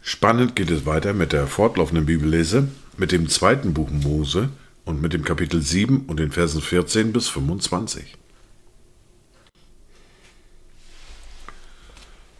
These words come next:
Und der Herr sprach zu Mose: „Das Herz des Pharao ist verstockt.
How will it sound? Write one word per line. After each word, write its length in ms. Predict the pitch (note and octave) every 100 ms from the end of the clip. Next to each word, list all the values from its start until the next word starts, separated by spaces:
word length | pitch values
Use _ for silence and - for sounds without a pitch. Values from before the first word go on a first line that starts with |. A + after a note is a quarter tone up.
| - -
Und 180 | F#2+ E2+
der 60 | E2
Herr 180 | F2+ F#2+
sprach 320 | - A2 G2+
zu 140 | A2+
Mose: 420 | A2 C3+ A#2+ A#2 - - _ _ - - - -
„Das 180 | D#2+
Herz 200 | G#2+ C#3
des 120 | C#3+ C3+
Pharao 520 | C3+ B2+ A2 B2 A2
ist 100 | -
verstockt. 580 | A#2 - - - -